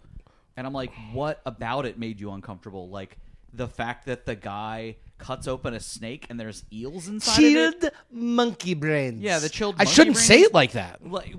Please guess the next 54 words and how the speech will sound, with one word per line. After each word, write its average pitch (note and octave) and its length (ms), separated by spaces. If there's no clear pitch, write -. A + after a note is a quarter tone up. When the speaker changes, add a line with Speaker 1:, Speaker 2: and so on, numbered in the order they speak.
Speaker 1:
but G3+ 160
what F#3 320
about F3 360
it C3+ 80
makes C#3+ 240
you C#3+ 100
uncomfortable? B2+ 520
The A2 120
fact C#3+ 380
that, C3 220
like, A#2+ 260
th-, F#4+ 120
th-, - 120
th-, D#3 120
there A#3 200
is A#3+ 220
no G#3 200
one B3 280
on G3 140
this D#3 260
earth D3 360
that C3+ 200
eats, C#3+ 480
eats E3+ 320
chilled D#3+ 340
monkey D3 280
brains A#2+ 460
or C#3 180
live B2 400
eels A#2+ 360
coming B2 280
out A2+ 100
of G2+ 60
a G2 60
snake. - 400
Unless F3 500
you E3 200
Speaker 2:
So G3+ 140
then F3 160
why E3+ 140
do C#3 120
they D3 180
have C3 180
Indian A#2 340
Speaker 1:
Yeah, - 60
Speaker 2:
people C4+ 180
doing - 220
Speaker 1:
so - 120
Speaker 2:
it? - 60
Speaker 1:
why A3 160
do A#3+ 80
they B3 140
do C#4 240
that? A3 260